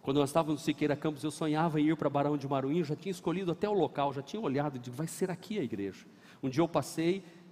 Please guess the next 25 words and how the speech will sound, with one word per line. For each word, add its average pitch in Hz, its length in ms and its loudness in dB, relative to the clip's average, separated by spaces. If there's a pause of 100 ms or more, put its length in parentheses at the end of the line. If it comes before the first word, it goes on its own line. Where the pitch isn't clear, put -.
(960)
e 139 60 -2
vi 139 240 -2
que 165 260 -4
o 151 40 0
local 170 440 0
que 170 140 -6
eu 147 60 0
tinha 180 280 -6
escolhido 165 480 -2
já 165 140 -4
tinha 196 180 -2
virado 147 300 4
uma 120 140 0
loja, 131 360 -2 (500)
e 139 60 -4
eu 165 60 4
me 143 100 2
lembro 127 220 2
como 123 160 -4
se - 140 -10
fosse - 380 -8
hoje. 90 360 -10
Fiquei 185 300 -4
tão 190 180 -2
triste, - 440 -6